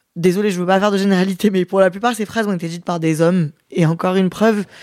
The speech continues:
qu'ils sont quand même pas finaux. <laughs> Et en plus, j'ai dû me limiter sur le politiquement correct, euh, pour mon réel Insta.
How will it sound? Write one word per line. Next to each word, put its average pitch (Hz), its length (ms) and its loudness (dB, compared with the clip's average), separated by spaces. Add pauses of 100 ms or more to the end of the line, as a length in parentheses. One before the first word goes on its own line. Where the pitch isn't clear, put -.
(360)
qu'ils - 160 -8
sont 208 140 0
quand 202 200 2
même 269 280 0
pas 302 260 0 (100)
finaux. 349 540 0 (640)
<laughs> 311 640 -10
Et 214 100 2
en 202 120 0
plus, 240 260 -4
j'ai 202 80 -2
dû 185 140 -6
me 208 80 0
limiter 220 500 0
sur 185 160 -4
le 180 80 0
politiquement 190 560 -2
correct, 190 560 -2
euh, 160 580 0 (100)
pour 170 120 -2
mon 180 160 4
réel 175 240 4
Insta. 196 420 0